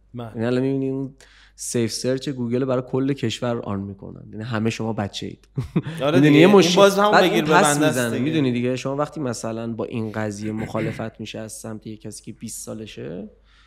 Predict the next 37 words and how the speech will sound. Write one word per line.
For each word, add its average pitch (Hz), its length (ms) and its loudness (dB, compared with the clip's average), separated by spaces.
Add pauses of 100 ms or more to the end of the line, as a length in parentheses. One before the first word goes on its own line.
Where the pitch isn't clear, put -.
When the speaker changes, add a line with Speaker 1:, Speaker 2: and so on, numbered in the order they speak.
(580)
Speaker 2:
و 120 100 -6
اون 160 240 -6
کسی 190 280 -6
هم 147 100 -8
که 135 120 -12
ده 123 300 -2
سالشه 123 500 -6
هم 180 160 -6
وقتی 135 240 -8
می‌بینه 127 320 -8
یه 127 120 -8
چیزی 123 260 -14
داره 123 200 -8
بهش، 123 300 -12 (680)
اه، 113 500 -2 (1160)
در 117 160 -2
از 117 200 -4
حمله 120 400 0
می‌شه، 156 640 -6 (100)
اونو 160 140 -10 (200)
میگه 190 120 -12
«پس 156 340 -10
این 214 80 -6
کلاً 135 380 -2
انگار 117 320 -2
بده 107 300 -4
رده 107 260 -6
بندی.» 104 440 -14 (500)
می‌دونی؟ 135 500 -2
Speaker 1:
بله. 143 100 -16 (260)
Speaker 2:
یعنی 139 120 0
وقتی 151 140 -4
شما 151 320 -2
همه 143 320 0
رو 143 80 0
به 139 120 -2
یک، 135 400 -6